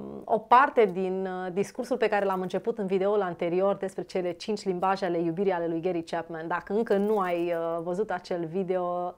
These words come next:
uh, te sfătuiesc cu mare drag să îl urmărești, pentru că este plin de vitamine spirituale. Ne ajută pe toți să, să descoperim cum ne place să fim iubiți,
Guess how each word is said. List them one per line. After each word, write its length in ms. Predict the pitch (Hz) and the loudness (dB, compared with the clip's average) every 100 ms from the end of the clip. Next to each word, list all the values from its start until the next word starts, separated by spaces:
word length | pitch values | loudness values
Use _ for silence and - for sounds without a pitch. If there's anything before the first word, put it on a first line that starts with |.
| - | -10
uh, 280 | 92 - - - _ | -8 -8 -10 -14 _
te 460 | - 202 208 208 208 | 6 8 8 4 2
sfătuiesc 460 | 202 190 190 196 196 | 0 -2 0 -2 -2
cu 80 | |
mare 240 | 185 190 202 | -4 0 0
drag 320 | 185 180 214 - - - - | 2 0 -2 -8 -20 -20 -20
să 640 | - - - 233 247 262 254 | -16 -2 6 8 8 8 8
îl 80 | 226 | 8
urmărești, 560 | 208 190 175 190 - - _ _ - _ | 6 2 2 0 -4 -20 _ _ -20 _
pentru 320 | 208 214 214 | 2 4 2
că 140 | 196 208 | 0 2
este 220 | 208 208 | 2 0
plin 520 | - 226 240 240 226 | -2 0 2 4 4
de 80 | 202 | 4
vitamine 400 | 190 196 180 185 | 0 0 -2 -4
spirituale. 640 | 165 - 170 170 170 156 - - 190 190 190 190 196 | -6 -4 -4 0 0 0 -6 -6 -2 0 0 2 2
Ne 80 | |
ajută 360 | 202 208 247 233 | 4 4 4 2
pe 140 | 214 | 2
toți 440 | 196 - 214 208 - | 0 4 4 4 2
să, 400 | - 190 180 175 170 | -6 -2 -2 -4 -4
să 500 | 196 185 180 170 180 190 - | -4 -2 -2 -2 -2 -4 -8
descoperim 1040 | 190 254 247 - 240 226 196 220 208 170 - - - - | 6 6 6 0 4 6 6 6 4 0 -8 -20 -20 -18
cum 240 | - 277 269 | -2 2 4
ne 140 | 214 | 2
place 280 | 202 165 180 | 0 -4 -4
să 140 | - | -8
fim 220 | 196 190 | -4 -4
iubiți, 500 | 180 165 185 175 - | -4 -6 -8 -8 -10